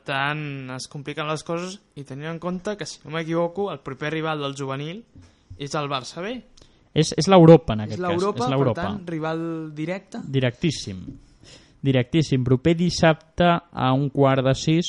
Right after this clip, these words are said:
Speaker 2: per tant, aquest partit contra, contra l'Europa. Dissabte a la tarda hi ha aquest partit, el diumenge a la tarda hi ha el partit del primer equip. No està malament, no està malament el cap de setmana en termes de,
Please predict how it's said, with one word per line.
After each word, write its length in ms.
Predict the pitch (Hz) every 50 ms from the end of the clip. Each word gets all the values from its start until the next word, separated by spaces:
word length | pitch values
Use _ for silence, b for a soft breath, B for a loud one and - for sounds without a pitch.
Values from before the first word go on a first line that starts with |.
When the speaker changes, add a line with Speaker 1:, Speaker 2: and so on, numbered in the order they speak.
| -
Speaker 2:
per 80 | - 120
tant, 160 | 117 117 117 120
aquest 240 | 113 113 127 120
partit 300 | - - 120 120 127 123
contra, 560 | 123 123 123 123 123 123 120 120 117 113 113 -
contra 240 | - 120 120 123 123
l'Europa. 460 | 123 139 147 156 160 - - 175 170 175 b b b b b _
Dissabte 360 | 131 123 120 143 139 - 135
a 40 | 123
la 60 | 120
tarda 240 | 135 127 127 120 113
hi 80 | 110
ha 20 | 104
aquest 140 | 107 107 -
partit, 440 | - 123 123 - 151 190 - - 147
el 160 | - - 110
diumenge 300 | 117 113 113 110 110 107
a 80 | 104 110
la 20 | 113
tarda 220 | 113 113 120 127
hi 60 | 135 123
ha 20 |
el 60 | 113 -
partit 220 | 110 110 110 117
del 100 | 117 110
primer 220 | 110 113 113 113 110
equip. 220 | 120 165 - -
No 80 | - 107
està 100 | - - 98
malament, 320 | 98 98 98 104 104 110 - - -
no 140 | 185 117
està 100 | - - - 101
malament 260 | 101 95 101 107 104 104
el 60 | 110 120
cap 80 | 113
de 80 | 117 113
setmana 360 | - 135 131 123 120 120 117 B B B B B B B B B _
en 140 | - 127 117 135
termes 320 | 127 123 131 127 120 117
de, 120 | 127 120